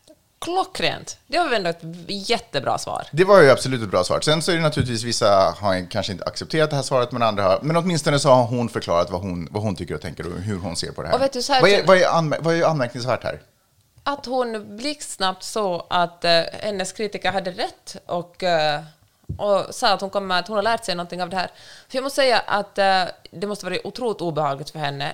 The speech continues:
Speaker 1: Det
Speaker 2: Otroligt obehagligt.
Speaker 1: Och det så, jag förstår att det är otroligt obehagligt att vara rasifierad, här mörk hud-, hudton och ständigt bli diskriminerad. Det är ju
Speaker 2: Mm.
Speaker 1: ännu mer obehagligt.
Speaker 2: Ja, förstås.
Speaker 1: Såklart.
Speaker 2: Mm.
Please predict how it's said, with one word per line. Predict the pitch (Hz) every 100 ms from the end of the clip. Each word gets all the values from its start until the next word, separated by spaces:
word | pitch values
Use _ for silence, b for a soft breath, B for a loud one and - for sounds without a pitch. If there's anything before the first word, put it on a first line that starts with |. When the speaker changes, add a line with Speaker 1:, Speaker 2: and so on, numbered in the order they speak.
| -
Speaker 1:
Det | 113
Speaker 2:
Otroligt | 220 147 107
obehagligt. | 85 85 87 -
Speaker 1:
Och | 262 285 - -
det | 208
så, | 220
jag | - 208
förstår | 208 269 196
att | - 156
det | 170
är | 170
otroligt | 175 175
obehagligt | 170 165 151 156 147 156 147 -
att | 156 151 147
vara | 151 151
rasifierad, | 156 165 185 226 160 139
här | 143
mörk | 156 208 208 -
hud-, | 139 147 147
hudton | 180 160 151 143
och |
ständigt | - 170 156
bli | 151
diskriminerad. | 143 - 165 160 208 160 127 139
Det | 165
är |
ju | 208
Speaker 2:
Mm. | 220 226
Speaker 1:
ännu | 175
mer | 127 117 131
obehagligt. | 120 123 - 147 139
Speaker 2:
Ja, | 175
förstås. | 123 -
Speaker 1:
Såklart. | - 202 180 117 - - -
Speaker 2:
Mm. | 123